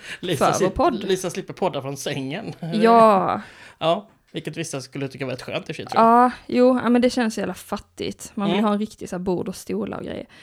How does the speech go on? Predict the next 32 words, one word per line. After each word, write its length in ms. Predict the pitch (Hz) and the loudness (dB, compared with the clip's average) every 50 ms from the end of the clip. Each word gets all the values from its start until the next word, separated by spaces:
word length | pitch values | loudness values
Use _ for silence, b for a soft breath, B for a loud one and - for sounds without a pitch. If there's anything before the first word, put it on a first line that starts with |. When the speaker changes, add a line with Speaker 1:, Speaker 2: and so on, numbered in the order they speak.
| B B B | B B B
Speaker 2:
Så, 200 | B - - 196 | B -4 -2 -2
men 140 | - 196 240 | 0 2 2
det 60 | 277 | 2
här 60 | 311 311 | 2 0
känns 180 | 349 339 320 | -2 -4 -6
bra. 180 | - - - - _ | -6 -10 -10 -10 _
Speaker 1:
Mm. 220 | - 202 277 359 349 - _ _ _ _ B B B B B B B B | -6 -4 -4 -4 -6 -12 _ _ _ _ B B B B B B B B
Det 200 | B 170 190 214 220 | B -6 -6 -4 -4
är 40 | 226 | -4
lördag 540 | 233 233 202 180 175 165 175 170 180 208 | -2 0 2 2 2 2 2 0 0 0
och 100 | 202 196 | -2 -6
vi 80 | 202 180 | -6 -8
ska 160 | 156 - - | -6 -6 -6
alltså 160 | 170 160 - | -8 -8 -8
spela 340 | - - - 180 180 180 165 | -14 -10 -6 -4 -2 -2 -2
in 180 | 160 160 151 151 | -2 -4 -6 -6
det 60 | - | -8
tjugosjunde 380 | - - 156 - 196 165 156 165 | -8 -10 -8 -8 -6 -4 -2 -2
avsnittet 480 | 156 151 156 143 - - 220 220 220 | -4 -4 -6 -12 -10 -10 -10 -10 -8
och 220 | - 175 156 - 170 | -10 -12 -12 -10 -12
vi 60 | 151 | -12
ska 160 | - - 147 | -12 -12 -16
prata 640 | - - - 220 190 165 - - _ - 143 147 - _ - | -16 -14 -12 -10 -8 -10 -10 -12 _ -8 -8 -8 -8 _ -6
om 440 | - 165 160 151 143 135 135 131 - _ - | -2 -2 0 0 0 -4 -6 -8 -10 _ -14
Gringotts. 1000 | 160 151 196 196 147 131 131 131 127 - 285 - _ - - - - - - - | -8 -2 -2 0 0 0 -4 -6 -6 -8 -8 -10 _ -16 -14 -14 -14 -16 -16 -12
Speaker 2:
Ja. 560 | - 196 196 214 226 233 220 190 170 147 151 - | -8 -4 -4 -2 -2 -2 -4 -6 -6 -8 -6 -4
Speaker 1:
Alltså 720 | 175 170 156 - - - 170 160 151 147 160 160 160 - 135 - _ _ _ - 185 220 233 208 156 131 - | -4 -4 -6 -6 -10 -4 -4 -4 -2 -4 -6 -8 -10 -12 -16 -20 _ _ _ -6 -4 -2 -2 -2 -4 -6 -10
bankväsendet 1000 | 151 127 131 131 120 104 - - - - 123 127 127 - 240 - - _ - - - | -12 -8 -8 -6 -8 -8 -10 -12 -12 -12 -10 -10 -8 -8 -8 -8 -10 _ -20 -14 -10
Speaker 2:
Ja. 360 | 220 202 196 208 233 247 226 175 | -6 -4 -2 0 0 0 0 -2
Speaker 1:
i 20 | |
Harry 180 | 127 143 143 139 | -2 -4 -4 -4
Potter-världen. 640 | 127 240 - - 156 127 95 87 92 - - - | -6 -8 -10 -10 -10 -10 -10 -10 -12 -12 -14 -18